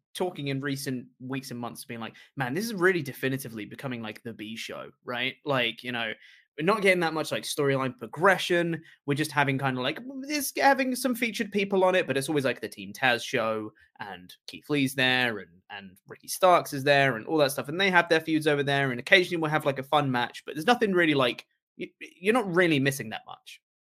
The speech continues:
And then on this show, they were like, "We're gonna put on Bryan Danielson versus Trent Beretta with William Regal on commentary." He goes,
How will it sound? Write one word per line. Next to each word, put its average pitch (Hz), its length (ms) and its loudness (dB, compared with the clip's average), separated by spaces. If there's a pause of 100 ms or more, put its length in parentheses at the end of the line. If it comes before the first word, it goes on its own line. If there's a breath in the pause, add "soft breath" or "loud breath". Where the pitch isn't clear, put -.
(600)
And 156 120 -6
then 294 160 10
on 285 160 4
this 190 140 4
show, 104 280 -6
they 135 100 2
were 139 60 2
like, 139 160 2 (160 loud breath)
"We're 294 80 -4
gonna 330 160 8
put 277 140 6
on 220 100 4
Bryan 196 300 6
Danielson 160 420 2
versus 139 220 -2
Trent 147 240 0
Beretta 135 260 -2
with 123 160 -8
William 127 240 -2
Regal 127 240 -2
on 120 60 -10
commentary." 120 320 -10
He - 0 -
goes, 117 160 -6